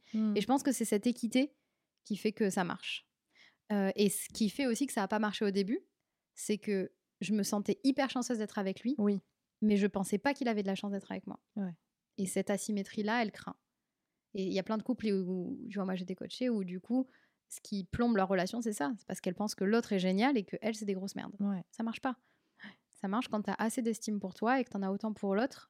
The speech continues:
Speaker 2: et c'est pas au détriment de l'autre. Ça veut pas dire te
Speaker 1: Mhm.
Speaker 2: considérer supérieur non plus, c'est les deux.
Speaker 1: Trop bien.
Speaker 2: Mhm.
Speaker 1: Tu dis des choses vraiment très intéressantes,
Speaker 2: Ah, bah,
Speaker 1: je
Speaker 2: merci.
Speaker 1: trouve. Je pense que c'est dû à ton métier, <laughs> en
Speaker 2: Oui,
Speaker 1: effet.
Speaker 2: ça m'aide.
Speaker 1: Mais du coup, ouais, t'expliques bien les théories, les trucs comme ça, et c'est très clair.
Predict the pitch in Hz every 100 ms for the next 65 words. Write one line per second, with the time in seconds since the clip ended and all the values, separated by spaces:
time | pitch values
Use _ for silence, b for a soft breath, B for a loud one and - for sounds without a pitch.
0 | - 196 - 190 247 262 220 208 - 214
1 | 214 214 180 - - _ - 190 190 220
2 | 202 190 190 185 185 180 - - 185 190
3 | 190 - 269 - 185 190 196 190 _ _
4 | _ _ _ _ _ _ _ _ _ -
5 | 180 165 160 _ _ - 190 165 214 B
6 | B B B 202 208 226 240 254 240 285
7 | 381 - 247 240 233 214 285 320 285 233
8 | 226 220 202 202 202 196 214 196 240 208
9 | 240 208 226 214 202 - 294 381 330 294
10 | 277 262 285 349 320 269 262 277 254 -
11 | 220 208 202 226 311 285 294 277 220 -
12 | 214 196 214 277 240 202 220 214 233 247
13 | 233 190 - 240 202 202 - 247 247 196
14 | 185 180 - 240 175